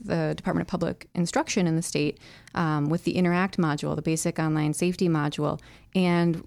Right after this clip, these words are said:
it's been released in Spanish now. So it's been translated, which is fantastic.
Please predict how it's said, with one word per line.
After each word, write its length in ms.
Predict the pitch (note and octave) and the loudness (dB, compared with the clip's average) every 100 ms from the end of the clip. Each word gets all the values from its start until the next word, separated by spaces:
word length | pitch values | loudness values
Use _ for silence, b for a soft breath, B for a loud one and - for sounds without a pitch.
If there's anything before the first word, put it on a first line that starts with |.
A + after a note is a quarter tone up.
| - | -4
it's 140 | F3 | -2
been 180 | F#3+ F3 | 2 2
released 420 | E3+ E3 E3+ - - | 2 0 0 -2 0
in 400 | E3 D#3 D#3 D#3 | 2 2 2 0
Spanish 500 | - F#3+ F#3+ D#3+ - | 2 4 4 2 -2
now. 180 | - - - | -4 -6 -6
So 160 | - F3 | -2 -2
it's 100 | - | 0
been 160 | D#3+ | -2
translated, 480 | D3+ F#3 F3 E3 D#3 | 0 0 2 0 -4
which 160 | D3 D#3 | -4 -4
is 100 | D3 | -4
fantastic. 800 | D#3+ D3 - E3+ E3 D3 C3+ | -2 -2 -2 -4 -2 -4 -4